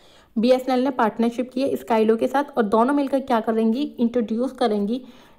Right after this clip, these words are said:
वर्ल्ड का पहला सैटेलाइट बेस्ड नैरो बैंड इंटर-, नैरो बैंड Internet of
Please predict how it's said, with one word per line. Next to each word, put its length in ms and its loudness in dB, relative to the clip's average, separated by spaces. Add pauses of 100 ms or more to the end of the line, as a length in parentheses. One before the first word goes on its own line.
(100)
वर्ल्ड 360 2
का 160 2 (100)
पहला 380 0 (100)
सैटेलाइट 680 0
बेस्ड 260 4 (220)
नैरो 320 4
बैंड 260 2 (160)
इंटर-, 460 0
नैरो 340 4
बैंड 260 2 (380)
Internet 500 2 (100)
of 160 6